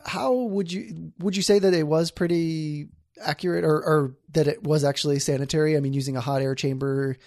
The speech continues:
to at least a hundred and forty degrees C for two hours, does that cover it? Does that sterilize it?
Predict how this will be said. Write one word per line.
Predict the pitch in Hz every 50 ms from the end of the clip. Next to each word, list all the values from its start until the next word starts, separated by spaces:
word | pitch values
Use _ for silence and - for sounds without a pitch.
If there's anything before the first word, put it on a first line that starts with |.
| - - _ -
to | - 156
at | 143
least | - 143 139 -
a | 143
hundred | 131 147 139 139
and | 135 135 -
forty | 147 143 139 139
degrees | 131 135 135 135 135 131 123 - - - - -
C | - - - - 156 143 151
for | 147 - 147 135 131 135 131
two | 131 - 156 143
hours, | 139 135 139 147 147 156 156 - - _ _ _ _ _ _ _ _ _
does | - 135 131
that | 147 147 -
cover | - 156 165 185
it? | 196 - -
Does | 240 139 147
that | 147 - - _ _ _ _ _ _ _ _
sterilize | - - 160 151 151 156 151 156 156
it? | 165 165 -